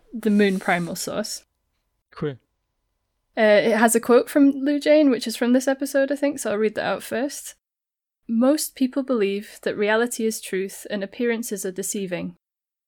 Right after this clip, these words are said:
Speaker 1: But we can only truly know the appearance itself. You can never touch the so-called reality that lies just beyond the reach of your own perception." I think that's what she said, or part of what
Speaker 2: Yeah.
Speaker 1: she said to Callum.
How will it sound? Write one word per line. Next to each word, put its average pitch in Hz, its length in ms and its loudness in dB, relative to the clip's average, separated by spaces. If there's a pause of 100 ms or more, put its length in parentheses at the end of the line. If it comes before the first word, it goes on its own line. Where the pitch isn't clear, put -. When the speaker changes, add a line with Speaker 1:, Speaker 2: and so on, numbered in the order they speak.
(140)
Speaker 1:
But 202 140 2
we 214 120 0
can 226 180 0
only 254 280 4
truly 277 420 0
know 190 280 2
the 190 120 -4
appearance 175 480 -6
itself. - 600 -6 (220)
You 196 140 -8
can 214 200 -2
never 247 220 0
touch - 380 -6
the 196 120 -8
so-called 185 520 -6
reality 185 640 -6 (140)
that 180 140 -10
lies 185 280 -2
just - 320 -4
beyond 185 420 -4
the 175 100 -14
reach 190 380 -10
of 185 100 -10
your 185 200 -2
own 185 140 -4
perception." - 640 -12 (960)
I 185 60 -8
think 180 160 -8
that's 180 200 -8
what - 140 -10
she 185 100 -10
said, 175 380 -10 (300)
or 170 100 -10
part 175 300 -2
of 180 100 -10
what 175 80 -2
Speaker 2:
Yeah. 135 100 -2
Speaker 1:
she 180 60 -8
said 180 240 -10
to - 100 -20
Callum. 202 320 -8